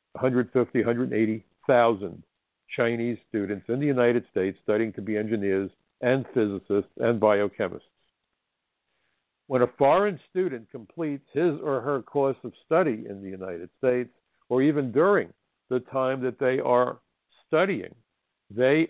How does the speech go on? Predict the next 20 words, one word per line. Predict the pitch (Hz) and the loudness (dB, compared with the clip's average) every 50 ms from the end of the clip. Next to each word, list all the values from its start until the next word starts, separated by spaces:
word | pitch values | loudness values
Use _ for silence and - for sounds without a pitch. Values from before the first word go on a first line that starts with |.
| _ - | _ -2
are | 131 127 127 127 131 127 | 0 2 2 2 0 -2
legally | 123 120 120 123 131 139 143 131 151 147 143 151 151 156 - | -6 -6 -4 -2 -2 -2 -2 -2 -2 -2 -2 -2 -4 -4 -8
entitled | 143 143 123 - 127 110 107 104 104 113 107 98 - | -10 -12 -10 -6 -4 -4 -4 -2 -4 -6 -8 -10 -10
to | - 113 | -10 -8
get | 101 101 107 101 104 - - | -2 0 0 0 0 -2 -4
what's | 110 104 - - | -8 -8 -6 -4
known | 110 101 95 95 98 | -4 -4 -2 -2 -4
as | 101 90 | -4 -2
optional | 101 101 92 92 - - - 104 98 101 | 0 0 0 0 -4 -6 -6 -4 -4 -4
practical | - - 92 85 87 _ - 117 120 120 113 | -2 -2 -4 -4 -4 _ -8 -8 -6 -6 -6
training. | - - 165 165 156 113 92 95 95 | 0 2 2 2 2 -2 -6 -6 -4
They | 113 110 | -4 -2
get | 95 98 101 95 - | -2 -4 -6 -4 -4
to | 131 | -6
work | 117 101 101 98 101 - - | -2 -2 0 -2 -2 -4 -8
for | - | -12
companies | - - - 170 190 185 - 156 120 104 85 | -10 -2 0 0 0 0 0 -2 -2 -2 -4
in | 104 98 | -8 -8
the | 95 | -8
United | 95 95 90 87 85 85 90 | -8 -6 -6 -6 -6 -8 -10